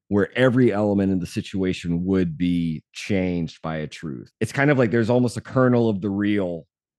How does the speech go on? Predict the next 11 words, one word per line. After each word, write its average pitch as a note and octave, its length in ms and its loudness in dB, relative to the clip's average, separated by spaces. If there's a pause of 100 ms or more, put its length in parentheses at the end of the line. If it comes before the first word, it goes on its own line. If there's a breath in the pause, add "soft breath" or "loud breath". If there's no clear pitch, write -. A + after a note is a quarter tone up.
(480)
if - 180 -12
you G2 80 0
will, E2+ 480 -4 (440)
unaffected G#2+ 800 2
by F2 220 -2
truths. - 680 -10 (380)
And G#2+ 200 6
not C3 280 2
respecting B2+ 640 0
that G#2+ 240 -2
kernel, F2+ 580 -2